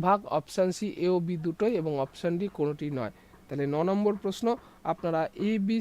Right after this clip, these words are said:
সি, ডি চারটে অপশনের মধ্যে যেটা সঠিক উত্তর, পদের চিহ্নগুলি কি কি? আপনারা এ, বি, সি, ডি চারটে অপশনের মধ্যে যেটা সঠিক উত্তর বলে মনে হচ্ছে সেটা আপনারা নির্বাচন করে পোস্ট করবেন, আর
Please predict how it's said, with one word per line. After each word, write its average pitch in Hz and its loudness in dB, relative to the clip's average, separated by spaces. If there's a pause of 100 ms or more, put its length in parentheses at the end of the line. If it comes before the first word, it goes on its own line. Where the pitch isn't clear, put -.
সি, 220 -4
ডি 214 -2
চারটে 196 -2 (100)
অপশনের 196 -2
মধ্যে 185 -2
যেটা 175 -4
সঠিক 170 -6
উত্তর, 214 -2 (400)
পদের 214 6 (100)
চিহ্নগুলি 208 0 (100)
কি 202 -4
কি? 240 -2 (200)
আপনারা 151 0 (220)
এ, - 0 (100)
বি, 226 2
সি, 220 -4
ডি 214 -2
চারটে 185 2 (100)
অপশনের 180 -2
মধ্যে 175 -2
যেটা 170 -4
সঠিক 175 -4 (100)
উত্তর 180 -2 (120)
বলে 175 2 (100)
মনে 175 0
হচ্ছে 180 -4
সেটা 160 -4
আপনারা 165 -6 (100)
নির্বাচন 165 -4 (100)
করে 180 -4 (120)
পোস্ট 185 -6
করবেন, 202 2 (440)
আর 165 2